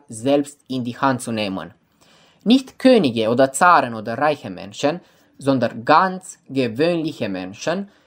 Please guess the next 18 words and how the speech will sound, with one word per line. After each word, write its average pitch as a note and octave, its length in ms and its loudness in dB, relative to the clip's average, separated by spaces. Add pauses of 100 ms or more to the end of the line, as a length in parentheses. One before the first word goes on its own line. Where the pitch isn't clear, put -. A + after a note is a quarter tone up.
kommen A3+ 260 4
in E3+ 140 -2
friedlicher F#3 600 2
Weise D3+ 360 4
zusammen, A#2 560 -2 (480)
um C#3 260 2
über B2+ 320 4
die G2+ 180 -8
Zukunft F3 600 -4 (100)
ihrer C#3+ 300 2
Gesellschaft C#3+ 840 0
zu B2 140 -6
bestimmen", G#2+ 640 -4 (380)
schreibt F#3 400 4
er C3+ 140 0
in C#3+ 120 -6
seinem A#2 360 -4
Buch. F#2 280 -8